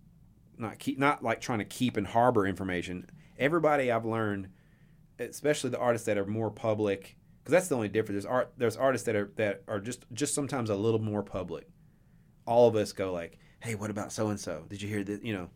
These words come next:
I love that. I was afraid that if, if and when, it wasn't really just if, it was when art became a thing,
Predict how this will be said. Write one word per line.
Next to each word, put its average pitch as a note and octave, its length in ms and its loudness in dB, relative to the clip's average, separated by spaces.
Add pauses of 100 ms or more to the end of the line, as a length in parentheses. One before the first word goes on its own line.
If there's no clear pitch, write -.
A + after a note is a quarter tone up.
(560)
I A2+ 120 -2
love G#2+ 320 2
that. F2 280 -8 (560)
I G#2+ 100 -4
was A2 120 -2
afraid A2 380 2
that F#2+ 220 -2
if, G#2 300 -4
if A#2+ 280 2
and G#2+ 160 0
when, G#2+ 260 0
it G2 80 -6
wasn't A2+ 280 0
really G#2 200 2
just F#2+ 320 -8 (160)
if, A2+ 280 2
it G2+ 60 -12
was G2 140 -14
when G#2 540 -2
art A2 220 2
became G#2+ 380 -6
a G#2+ 200 0
thing, F#2+ 560 -4